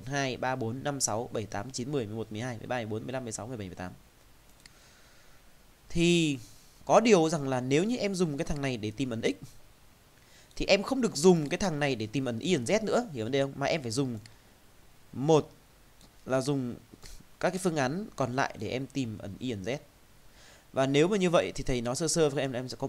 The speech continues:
bốn mươi tám trường hợp. Được chưa nào? Bốn mươi tám trường hợp. Bốn mươi tám trường hợp để em, để em có thể lựa chọn được cái hàm G một,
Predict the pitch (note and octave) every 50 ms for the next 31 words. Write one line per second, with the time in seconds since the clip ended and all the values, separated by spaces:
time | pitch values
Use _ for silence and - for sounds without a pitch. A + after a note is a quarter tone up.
0 | - - - E3+ D3 E3 G3 A#3+ B3+ A3+ - D3 B2+ C#3 F#3 - F3+ A#2+ A2 A#2
1 | A2 - - - - - - - - - - A2+ A2 B2+ A#2+ A#2 A2 G2+ G#2+ G#2+
2 | G#2 B2+ C#3 C3+ G#2+ G2+ A#2 B2 B2 G2 G2+ F2+ F2+ - - - - - - -
3 | - - - - - - - - - - - - - - - - A#2+ D3 F3 -
4 | C#3 B2 C3+ C#3+ A#2+ A2+ G#2 G2 - - - - - - - - - - - F#2+
5 | F#2 - A#2 C3+ C#3 C3+ B2 A#2 - - - - - - - - - G2+ G#2+ A#2
6 | B2+ C3+ - D#3 - A2 G#2+ G#2 - - - - E3 - - - - G#2+ G2+ -
7 | - C3+ C3 A#2 A2 G#2 G#2+ A#2+ A2 A2+ A#2 A2